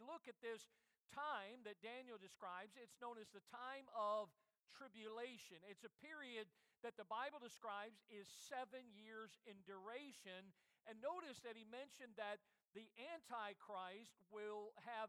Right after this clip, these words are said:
a peace treaty. Well, who's that peace treaty gonna be with?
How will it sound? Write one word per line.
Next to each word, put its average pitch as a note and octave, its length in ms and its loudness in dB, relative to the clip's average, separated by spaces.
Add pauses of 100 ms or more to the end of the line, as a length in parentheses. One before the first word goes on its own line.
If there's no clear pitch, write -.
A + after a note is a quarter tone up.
(160)
a G3+ 280 -4 (440)
peace D4+ 480 -10
treaty. A3 640 -4
Well, G#3+ 180 2
who's D4 300 -6
that A#3 240 6
peace D4 320 -10
treaty G#3+ 260 -6
gonna G3+ 220 -6
be C#4+ 180 -8
with? G3 300 -2